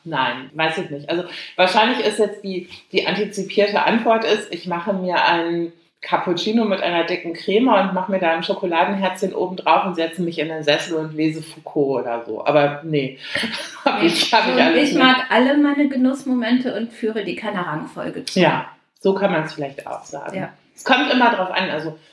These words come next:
Speaker 1: Mal finde ich super, mit dem Hund durch den Wald zu gehen, das ist dann ein schöner Genussmoment und mal möchte ich einfach im Sessel sitzen, ist ein schöner Genussmoment und manchmal finde ich einfach richtig erfolgreich arbeiten super und wenn das dann sogar auch gelingt, dann ist das ein Genussmoment, weiß ich nicht, hab ich
Speaker 2: Nee,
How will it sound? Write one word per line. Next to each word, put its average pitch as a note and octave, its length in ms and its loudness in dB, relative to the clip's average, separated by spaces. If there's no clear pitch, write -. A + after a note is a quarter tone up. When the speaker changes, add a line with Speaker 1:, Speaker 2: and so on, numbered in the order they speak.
Speaker 1:
Mal F3 300 6
finde G3+ 260 0
ich G3 120 -4
super, G3+ 280 2
mit F3 80 4
dem E3+ 120 -6
Hund F#3+ 160 -4
durch E3+ 140 -2
den D#3+ 100 -10
Wald D3+ 220 4
zu G#3+ 100 -6
gehen, G3 160 2
das F#3 160 0
ist - 140 -6
dann F#3 140 2
ein D#3 140 -2
schöner F3+ 340 2
Genussmoment D#3+ 680 -2
und D3+ 120 -4
mal C#3+ 180 4
möchte D#3 220 -2
ich - 100 -14
einfach - 240 -8
im C#3 80 -12
Sessel C#3 360 0
sitzen, D3 320 -2
ist C#3+ 80 -16
ein C#3+ 180 -8
schöner D3 300 0
Genussmoment C#3+ 580 -6
und D3 80 -4
manchmal F3+ 340 4
finde F#3 200 2
ich - 120 -2
einfach D#3 360 2
richtig E3 460 4
erfolgreich D3+ 580 2
arbeiten D#3 400 2
super D3 460 -2
und D3 220 -6
wenn C#3+ 260 2
das C#3+ 200 2
dann D3 200 2
sogar D3 240 4
auch - 140 -4
gelingt, F3+ 440 2
dann D#3+ 160 -2
ist D3+ 220 0
das D3+ 120 4
ein D#3+ 80 -2
Genussmoment, C#3+ 600 -6
weiß C3+ 180 4
ich C#3 80 0
nicht, C3 200 -6
hab B2 120 -10
ich G3 60 -18
Speaker 2:
Nee, F3 300 -8